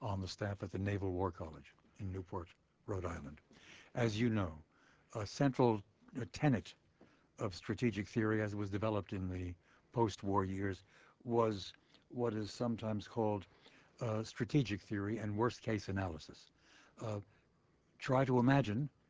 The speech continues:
and use all your intelligence and all your, uh, your analytic skills to develop scenarios for the worst things that might happen, and then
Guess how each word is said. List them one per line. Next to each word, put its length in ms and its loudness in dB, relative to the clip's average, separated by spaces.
and 200 -4
use 300 4
all 260 4
your 140 6
intelligence 560 0
and 80 0
all 220 0
your, 360 0
uh, 160 -4
your 160 0
analytic 340 4
skills 460 4
to 440 4
develop 340 6
scenarios 600 4
for 180 0
the 80 4
worst 320 2
things 260 2
that 160 -4
might 240 -2
happen, 340 -2
and 120 0
then 300 6